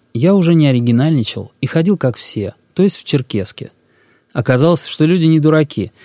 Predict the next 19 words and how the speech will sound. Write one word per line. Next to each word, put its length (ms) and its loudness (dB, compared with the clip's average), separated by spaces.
при 120 0
тамошних 460 0
природных 460 2
условиях 480 0
оно 240 2
удобней. 540 0
Правда, 300 -2
в 40 -2
горах, 500 0
перед 220 -2
самым 320 0
прибытием 420 -2
в 60 -4
Конлырой, 560 0
Никитин 420 0
велел 300 2
мне 180 4
снова 320 2
переодеться 720 -2